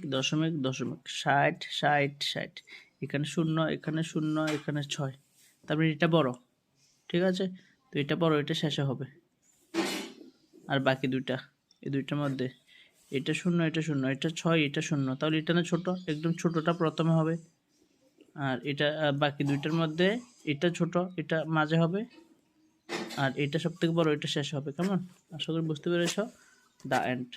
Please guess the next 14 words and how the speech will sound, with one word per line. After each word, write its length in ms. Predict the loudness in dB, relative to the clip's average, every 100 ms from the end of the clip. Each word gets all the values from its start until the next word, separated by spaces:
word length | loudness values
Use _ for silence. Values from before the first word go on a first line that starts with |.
| -20 _ -18
তো 60 | -10 -6
আমার 160 | -4 -2
নাম্বার 220 | 0 0 -2
এটা 120 | -2 0
নাইন 120 | 0 0
সিক্স 140 | 0 0
ওয়ান 120 | 0 0
টু 80 | -2 -4 -6
টু 60 | -4
সিক্স 160 | -2 -2 -2
ওয়ান 120 | 0
সিক্স 120 | -2 -2
সেভেন 140 | -2 -2
সেভেন। 180 | -2 -4